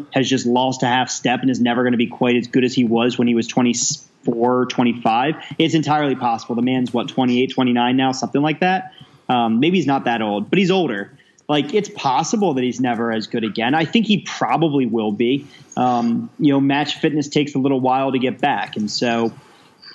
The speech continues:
you know, I, I guess it's, it's a wait and see type of thing. I, w-, I would say that even if he's not quite as tip top as he's been before, he'll still be one of the best players in the world.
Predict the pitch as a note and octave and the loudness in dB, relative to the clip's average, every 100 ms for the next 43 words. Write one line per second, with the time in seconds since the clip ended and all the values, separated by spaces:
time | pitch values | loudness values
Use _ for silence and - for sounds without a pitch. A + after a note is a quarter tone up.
0 | - C#3 B2+ B2+ B2 C3 B2+ C#3+ C#3+ A#2+ | -4 0 2 2 0 0 0 0 0 -2
1 | - B2+ B2+ A#2 B2 C3+ B2+ A#2 E3+ E3+ | 0 -2 0 0 2 2 0 -2 -2 -2
2 | B2+ G#2+ A2 - A#2 A2+ B2+ C3 C#3 C3+ | -2 -2 -4 -2 0 2 2 0 0 0
3 | C#3 - C#3+ C3+ B2 - - _ C3 B2+ | 0 0 2 2 0 -6 -16 _ -2 0
4 | B2 - F3 F#3 F3+ E3+ E3 C#3+ C#3 C#3+ | 0 0 2 4 2 0 -2 0 0 0
5 | D3 - - C#3 C#3+ C#3 - _ - C3+ | -2 -8 -4 0 0 0 -4 _ -4 -2
6 | B2+ - - - D#3+ D#3+ - C3 C3 C3 | -2 -8 -8 -4 -2 -4 -2 -2 0 -2
7 | - C3 G#2+ C3 B2 G#2+ - - D3 C#3 | -2 -2 0 0 0 -2 -2 2 2 2
8 | B2 A#2 - - D3 C#3 - - C#3+ C#3+ | 0 -6 -12 -2 0 0 -4 -2 0 2
9 | C3+ B2+ C3 A#2+ G#2+ G#2+ - G2+ F#2 A2 | 2 0 0 -2 -2 -4 -6 -8 -6 -6
10 | G#2 F2+ - G1+ | -6 -8 -10 -14